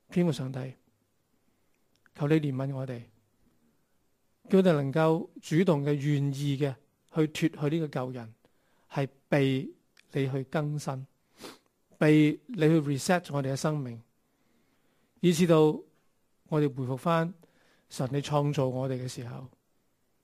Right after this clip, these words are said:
有你嘅美善，喺本質上邊有神你自己想我哋有嘅屬性。求天父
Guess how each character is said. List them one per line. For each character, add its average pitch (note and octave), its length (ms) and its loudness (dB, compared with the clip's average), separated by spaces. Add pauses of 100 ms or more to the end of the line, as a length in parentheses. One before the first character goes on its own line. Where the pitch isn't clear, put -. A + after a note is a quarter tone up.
(340)
有 D3 160 0
你 C#3+ 60 0
嘅 C#3 100 0
美 B2+ 240 -6
善， C#3+ 220 -10 (880)
喺 F3+ 120 2 (160)
本 D3 300 -2
質 F3 120 -2
上 C3 300 -6
邊 C#3 200 -12 (1600)
有 C#3+ 360 -4 (240)
神 C3 260 -6
你 D3 100 -4
自 C#3 200 -8
己 B2+ 320 -8 (840)
想 D3+ 260 -2
我 D#3 80 0
哋 C3+ 60 -2
有 B2 240 -8
嘅 B2+ 80 -6
屬 - 180 -10
性。 - 240 -14 (1500)
求 D3 100 -2
天 G3 180 4
父 D3+ 320 0